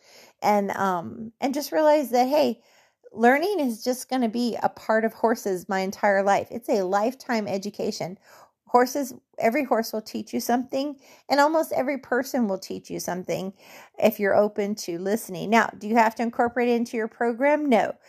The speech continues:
If it feels right, add it. If it doesn't, you don't have to add it.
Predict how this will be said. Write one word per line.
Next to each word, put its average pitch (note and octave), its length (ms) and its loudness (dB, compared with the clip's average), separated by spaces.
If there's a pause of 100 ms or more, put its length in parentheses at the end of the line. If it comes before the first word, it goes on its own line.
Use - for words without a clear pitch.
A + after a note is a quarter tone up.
(180)
If G#3+ 160 -4
it G#3 100 -8
feels B3+ 360 2
right, D#4 340 4 (160)
add A3+ 240 2
it. G4+ 260 -2
If A3+ 200 -8
it G#3+ 100 -12
doesn't, C4+ 420 -2
you C4+ 120 -4
don't C4 180 -2
have C4+ 220 0
to - 120 -2
add F3 200 2
it. - 180 -2